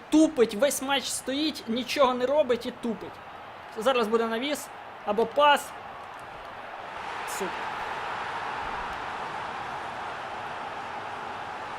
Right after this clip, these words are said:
Це все супер, я вам скажу. Ми програємо цей матч, навряд чи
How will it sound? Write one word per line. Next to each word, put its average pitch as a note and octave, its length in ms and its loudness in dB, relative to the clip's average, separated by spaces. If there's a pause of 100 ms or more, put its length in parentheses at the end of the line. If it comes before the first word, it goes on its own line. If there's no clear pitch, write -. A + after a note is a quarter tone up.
(140)
Це C#4 180 4
все B3 200 -2
супер, - 380 -2
я D3 200 -6
вам - 80 -8
скажу. B3+ 380 -2
Ми C4+ 120 0
програємо D#4 580 0
цей G3+ 140 -4 (120)
матч, C4+ 300 -4
навряд G#3 380 -2
чи F#3 100 -6